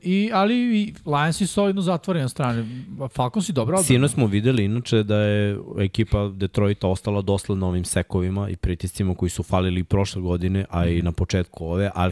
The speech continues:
Speaker 2: sve je krenulo protiv Atlante. Reader je dobio ozbiljne batine, Hutchinson je imao i dva seka i bio je igrač kola u N F C-u ovog trećeg,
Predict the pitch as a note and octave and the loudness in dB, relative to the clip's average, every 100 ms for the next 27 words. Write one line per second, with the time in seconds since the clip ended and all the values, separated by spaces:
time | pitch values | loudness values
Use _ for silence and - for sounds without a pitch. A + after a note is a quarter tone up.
0 | - - F#2+ - F#2+ F#2+ F#2 F#2 F2+ F2+ | -2 0 0 0 -2 -2 -2 -4 -2 -2
1 | F2+ F2 E2+ - - - - - - F2+ | 0 -2 -2 -8 -20 -20 -20 -16 -2 0
2 | F#2+ F#2 F2 F2 F#2 F2+ F#2 G2 F#2+ F#2+ | 2 2 2 0 0 0 0 0 0 0
3 | F#2+ G#2 F#2+ F2+ F2 F2+ - E2 - F2 | -2 -2 -2 -4 -4 -6 -6 -6 -2 0
4 | F2 F2 F2 E2+ F#2 F2+ F2+ - F#2+ F#2 | 2 2 -2 -2 -4 -2 -4 -4 -6 -6
5 | - E2+ E2+ E2+ F2 - G2 G2 F2+ F2+ | -6 -6 -6 -8 -12 -14 -8 -2 0 0
6 | F2 E2+ - - F2+ E2+ F2 F2+ F#2 E2+ | -4 -6 -4 0 0 0 -4 -4 -2 -4
7 | E2+ - E2+ F2+ E2 F2 - E2 - G2 | -4 -2 -2 0 -2 -4 -2 -4 -2 -4